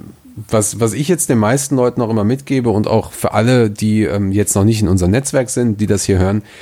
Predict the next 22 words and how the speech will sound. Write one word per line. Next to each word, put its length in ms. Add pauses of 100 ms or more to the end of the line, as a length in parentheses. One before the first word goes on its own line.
(320)
ähm, 400
wenn 220
ihr 240
auf 120
dem 100
Weg 160
nach 160
Liverpool 340
seid, 460
haltet 320
Ausschau 400
nach 220
Tranmere 460
Rovers, 480
haltet 280
Ausschau 340
nach 140
den 160
Liverpool 400
Women 260
Spielen. 440 (440)
Ähm, 600